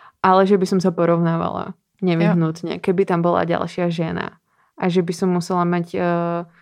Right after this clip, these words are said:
Speaker 1: sebavedomie momentálne v tej chvíli na veľmi vysokej úrovni a musela by som byť so sebou veľmi spokojná, aby som mohla mať sex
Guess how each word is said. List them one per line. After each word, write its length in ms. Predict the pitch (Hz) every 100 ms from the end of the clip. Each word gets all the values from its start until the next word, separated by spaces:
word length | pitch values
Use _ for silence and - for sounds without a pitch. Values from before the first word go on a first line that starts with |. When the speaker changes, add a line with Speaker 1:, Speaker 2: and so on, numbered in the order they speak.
| _ _ _ _ _
Speaker 1:
sebavedomie 640 | - - 190 180 180 185 180
momentálne 560 | 180 175 180 180 175 175
v 80 |
tej 240 | - 180 -
chvíli 320 | 185 175 170
na 200 | 175 170
veľmi 280 | 170 170 170
vysokej 400 | 170 180 170 180
úrovni 400 | 180 175 170 175
a 80 | 170
musela 240 | 170 180
by 120 | 165
som 120 | 170
byť 100 | 175
so 100 | 170 175
sebou 180 | 175
veľmi 240 | 170 170 170
spokojná, 640 | 170 170 - 170 170 -
aby 280 | - 170 170
som 440 | 175 180 180 185
mohla 320 | - 170 165 170
mať 300 | 165 170
sex 40 | 175